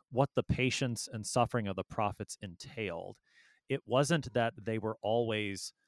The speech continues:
you know, stone-faced and just stood there no matter what happened, and they, they took it, maybe I can say, like, they took it like a man. They, they lamented in the midst of this.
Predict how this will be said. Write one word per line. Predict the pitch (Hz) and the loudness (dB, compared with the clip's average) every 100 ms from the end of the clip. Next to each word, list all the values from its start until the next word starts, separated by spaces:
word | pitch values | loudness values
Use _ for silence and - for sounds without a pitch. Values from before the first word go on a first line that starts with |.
| _ _ _ | _ _ _
you | 101 | -14
know, | - _ | -14 _
stone-faced | - - - 127 139 131 - 110 98 95 - - - - | -8 -4 0 2 2 0 0 0 0 -4 -6 -8 -10 -8
and | 110 107 | -6 -4
just | 117 - | -4 -4
stood | - - 135 | -2 0 2
there | 117 110 104 | 4 2 2
no | |
matter | 104 101 98 | 0 0 0
what | 98 120 | 2 0
happened, | - 110 - 101 | 2 -2 -2 -4
and | 98 | -4
they, | 95 95 | -4 -6
they | 107 95 - | -8 -10 -10
took | - 151 - | -2 0 0
it, | 131 _ _ | -4 _ _
maybe | 123 113 | -4 -4
I | |
can | 107 | -4
say, | 123 | -4
like, | 107 | -6
they | 101 - | -8 -6
took | - - | -4 -2
it | 107 | -2
like | 101 | -2
a | 92 | -4
man. | 92 139 120 92 - - _ - | -4 -2 -2 -6 -16 -20 _ 0
They, | 165 - _ _ | 0 -2 _ _
they | 131 156 | -2 0
lamented | 123 98 101 156 202 98 - _ - | 0 0 -2 2 2 2 -6 _ -4
in | 117 | -4
the | 110 | -2
midst | 104 104 - | -4 -6 -8
of | - | -8
this. | 120 - - | -8 -8 -10